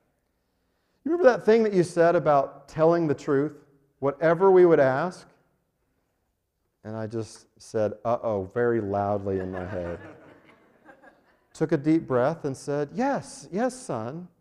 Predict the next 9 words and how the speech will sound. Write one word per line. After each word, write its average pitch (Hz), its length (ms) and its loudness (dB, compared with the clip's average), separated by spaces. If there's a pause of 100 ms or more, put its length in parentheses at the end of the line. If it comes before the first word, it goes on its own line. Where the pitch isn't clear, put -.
(760)
I 175 120 -6
do." 180 440 -4 (1300)
"Dad, 233 300 4
is 190 240 2
Santa 220 680 0
real?" 175 520 2 (4000)
Deep 131 220 -4
breath 143 340 2
again. 151 480 -2